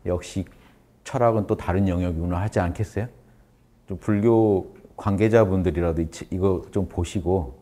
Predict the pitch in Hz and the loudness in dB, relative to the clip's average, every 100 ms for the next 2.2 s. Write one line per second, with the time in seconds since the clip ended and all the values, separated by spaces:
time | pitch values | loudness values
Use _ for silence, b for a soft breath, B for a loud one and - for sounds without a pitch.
0 | _ b b b - 98 - - 104 110 | _ b b b -8 -8 -6 -2 -2 2
1 | 123 95 85 92 90 80 90 - 92 - | 2 0 0 0 0 0 -2 -2 -4 -6
2 | - | -12